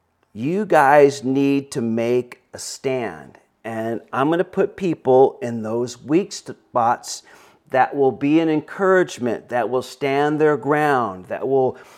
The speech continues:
uh, won't, aren't, aren't discouraged, that are, are faithful and wanna continue to press on and move forward and, and get the work done. Um, and that's great encouragement.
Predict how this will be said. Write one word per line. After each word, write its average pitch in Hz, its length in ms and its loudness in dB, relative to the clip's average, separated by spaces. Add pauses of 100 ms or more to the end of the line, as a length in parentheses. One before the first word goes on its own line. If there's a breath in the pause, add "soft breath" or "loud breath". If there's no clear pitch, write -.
(120)
uh, 113 400 0
won't, 151 360 2 (360)
aren't, 165 360 2
aren't 170 340 0
discouraged, 113 1000 -4
that 120 280 4
are, 117 520 2 (120)
are 139 280 2
faithful 110 800 2
and 117 180 -6
wanna 147 240 0
continue 139 480 -6
to 120 140 0
press 120 420 0
on 113 340 -2
and 110 200 -4
move 123 180 -2
forward 104 640 -4 (380 soft breath)
and, 123 240 -6
and 127 160 -2
get 131 220 -2
the 135 80 2
work 123 420 0
done. 92 500 -10 (1200)
Um, 98 440 -10 (260)
and 131 240 -4
that's 147 300 -6
great 135 400 0
encouragement. 170 960 -4